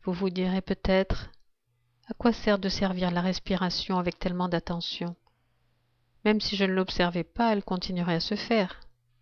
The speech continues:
Oui, il y aura toujours des pensées, mais ce ne sont que des idées, des expressions de l'esprit. Alors oubliez-les.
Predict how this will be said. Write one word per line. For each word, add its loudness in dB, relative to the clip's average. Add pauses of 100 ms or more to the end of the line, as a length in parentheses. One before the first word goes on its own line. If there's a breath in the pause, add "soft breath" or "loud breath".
(2000)
Oui, 4
il -2
y -2
aura -2
toujours 0
des 0
pensées, -6 (1040)
mais -4
ce -4
ne -2
sont -2
que -6
des -4
idées, -6 (1040)
des 0
expressions 0
de 0
l'esprit. -6 (1300)
Alors 0
oubliez-les. -4